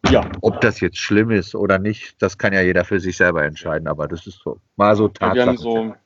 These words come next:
Speaker 1: wir haben so in der Regel alle, alle, also im Schnitt, sag ich mal, alle zehn Jahre mal unsere, unseren Ausflug nach oben.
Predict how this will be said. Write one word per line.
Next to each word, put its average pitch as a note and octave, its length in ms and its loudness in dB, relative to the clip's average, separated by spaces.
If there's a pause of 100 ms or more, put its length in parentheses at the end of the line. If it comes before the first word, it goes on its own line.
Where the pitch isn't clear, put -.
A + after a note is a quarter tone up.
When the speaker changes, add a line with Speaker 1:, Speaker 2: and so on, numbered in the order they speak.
Speaker 1:
wir A#2 100 -6
haben A#2+ 120 -4
so A#2+ 80 -2
in A#2+ 80 -2
der A2+ 120 -2
Regel A#2 240 -2
alle, A2+ 260 -2
alle, A2 240 -2
also G#2+ 160 -2
im A2+ 140 -2
Schnitt, D3 320 2
sag B2 160 2
ich A#2 100 0
mal, G#2+ 240 4
alle A#2 280 0
zehn A2+ 280 -2
Jahre G#2+ 400 2
mal G2+ 240 2
unsere, F#2 680 -2
unseren F2+ 520 -2
Ausflug G2+ 400 -2
nach G2 140 -2
oben. A#2+ 460 2